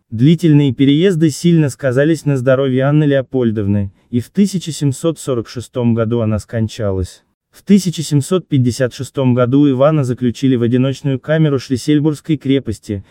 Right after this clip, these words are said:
где он провел свои дни в полной изоляции от мира.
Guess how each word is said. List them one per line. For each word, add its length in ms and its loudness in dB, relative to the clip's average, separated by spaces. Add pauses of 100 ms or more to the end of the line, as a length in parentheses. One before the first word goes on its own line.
(200)
где 240 2
он 160 -2
провел 340 -2
свои 380 -2
дни 200 2
в 120 -14
полной 420 0
изоляции 560 -2
от 220 -4
мира. 440 0